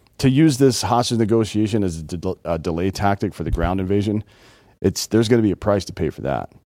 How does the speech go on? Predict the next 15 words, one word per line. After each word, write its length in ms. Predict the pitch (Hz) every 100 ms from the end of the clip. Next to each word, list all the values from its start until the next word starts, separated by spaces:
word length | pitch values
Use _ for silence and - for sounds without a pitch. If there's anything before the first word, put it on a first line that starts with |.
| -
Not 240 | 92 101 120
that 80 |
I, 180 | 113 113
like, 240 | 90 92 -
it, 80 |
it's 320 | 104 107 110 110
a 60 |
complicated 520 | - 123 127 - 117 98
situation, 680 | 104 87 92 92 - 87
and 120 | 71 -
I 100 | 92
don't, 160 | 90
I'm 100 | 85
not 120 | 95
gonna, 140 | 92